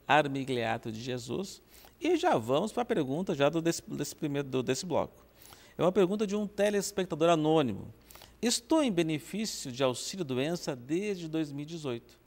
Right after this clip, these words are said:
Nesse período, a minha empresa vinha pagando a parte dela e eu a minha do plano de saúde. Acontece, no entanto,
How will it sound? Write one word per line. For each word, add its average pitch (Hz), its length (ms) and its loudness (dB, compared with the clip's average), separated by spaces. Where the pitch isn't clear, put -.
Nesse 196 460 -2
período, 156 680 0
a 143 160 0
minha 175 260 -2
empresa 165 420 0
vinha 175 300 -4
pagando 185 500 2
a 180 80 0
parte 156 460 2
dela 143 460 2
e 208 160 -2
eu 254 140 0
a 269 80 0
minha 196 320 -2
do 202 120 -6
plano 170 380 0
de 165 80 -8
saúde. 190 560 0
Acontece, 135 840 -2
no 131 100 -6
entanto, 139 560 -6